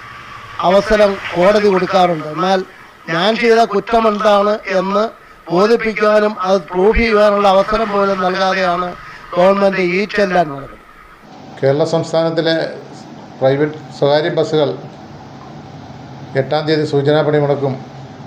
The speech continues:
Speaker 2: ഇരുപത്തിരണ്ടാം തീയതി മുതൽ അനിശ്ചിതകാല സമരവും തുടങ്ങാനിരിക്കുകയാണ്. സമരമല്ല, നമുക്ക് സർവീസുകൾ നടത്തിക്കൊണ്ട് പോകാൻ യാതൊരു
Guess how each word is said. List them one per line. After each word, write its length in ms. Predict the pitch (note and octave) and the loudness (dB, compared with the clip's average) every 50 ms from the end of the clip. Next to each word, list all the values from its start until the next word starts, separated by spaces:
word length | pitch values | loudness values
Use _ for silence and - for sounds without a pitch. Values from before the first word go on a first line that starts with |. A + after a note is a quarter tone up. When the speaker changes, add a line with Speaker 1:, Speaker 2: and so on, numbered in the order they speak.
| - - - | -12 -6 -2
Speaker 2:
ഇരുപത്തിരണ്ടാം 440 | B2 C#3 C#3 C#3 D3 C3+ C3+ D3+ D3+ | 0 0 2 2 0 0 0 0 0
തീയതി 120 | D3 D3 C#3+ | 0 0 0
മുതൽ 140 | C#3+ C#3+ D3+ C3+ | 0 0 -2 -2
അനിശ്ചിതകാല 460 | C3 B2+ - C#3+ C#3+ C#3+ C#3+ C#3+ C#3+ D3 D3 - - | -2 -2 0 0 2 2 4 2 2 2 0 -2 -4
സമരവും 360 | C3 B2+ B2+ C3+ C3+ C#3 C#3 - - - - - - - - - | -4 -2 -2 0 -2 -2 -4 -8 -12 -16 -18 -18 -18 -18 -10 -6
തുടങ്ങാനിരിക്കുകയാണ്. 760 | - B2 B2 A#2+ B2 B2 B2 A2+ A2+ G#2 G#2 A2+ G#2 F#2 - - - - - - - - - - - - - - - - - - - - - - - - - - - - - - - - | -4 -4 -2 0 0 0 -2 -2 -4 -4 -4 -4 -4 -6 -8 -12 -16 -18 -18 -20 -20 -20 -20 -20 -20 -20 -20 -20 -20 -20 -20 -20 -18 -18 -18 -18 -18 -18 -18 -20 -20 -20 -20 -18 -12 -8
സമരമല്ല, 480 | - B2+ A#2+ C3 C#3+ D3+ D#3 D3 D3 D3 D3+ D3+ C#3+ | -6 -4 0 0 2 2 2 2 2 0 0 0 0
നമുക്ക് 300 | C3+ C#3 C3+ C3+ C#3+ D3 D3 D3 - - - - - - - | -2 -2 -2 0 -2 -2 -2 -2 -4 -6 -10 -18 -18 -8 -2
സർവീസുകൾ 480 | - C3 A#2+ B2+ C3+ C3+ C#3 D3 C#3+ D3 C#3+ C3+ | 0 0 2 2 0 0 0 0 0 0 2 0
നടത്തിക്കൊണ്ട് 400 | C3 B2 C3+ C#3 B2+ C#3+ C#3 C#3 C3+ | 0 0 0 -2 0 0 0 0 2
പോകാൻ 180 | C3 C3 C3 C3+ - - - - - - - - - - - - - - - - - - - - - - - - - | 2 0 0 -2 -8 -12 -16 -18 -20 -20 -20 -20 -20 -20 -20 -20 -20 -20 -20 -20 -20 -18 -18 -18 -18 -20 -16 -8 -2
യാതൊരു 300 | B2+ C3 C3 C3+ C#3 C#3+ | 0 0 2 2 2 2